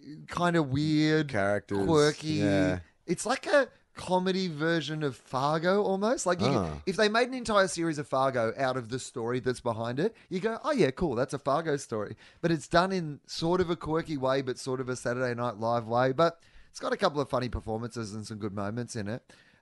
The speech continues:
Speaker 1: Um, uh, Wix-, Wix-, Whiskey Tango Foxtrot, which
Speaker 2: Yep.
Speaker 1: was,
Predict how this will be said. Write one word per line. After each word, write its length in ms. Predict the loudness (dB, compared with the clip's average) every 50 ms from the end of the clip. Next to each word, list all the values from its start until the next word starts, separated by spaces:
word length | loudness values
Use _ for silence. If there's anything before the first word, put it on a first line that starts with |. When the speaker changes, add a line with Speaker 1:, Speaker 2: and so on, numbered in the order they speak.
| _ 0
Speaker 1:
Um, 460 | 2 4 4 2 0 -2 -6 -10 -12 -14 -8 -2
uh, 260 | 0 2 2 2 0 -2
Wix-, 300 | -4 -8 -8 -8 -12 -12 -10 -6
Wix-, 340 | -2 -2 -2 -2 -4 -10 -12 -6
Whiskey 420 | -2 -2 -2 -2 -4 -4 -4 -4
Tango 400 | -4 -4 -4 -4 -2 0 0 0
Foxtrot, 600 | 0 0 -2 -4 -4 -6 -6 -4 -2 -2 -2 -2 -2
which 140 | 0 2 2
Speaker 2:
Yep. 120 | 4 4
Speaker 1:
was, 400 | 2 0 -2 -2 -6 -10 -12 -12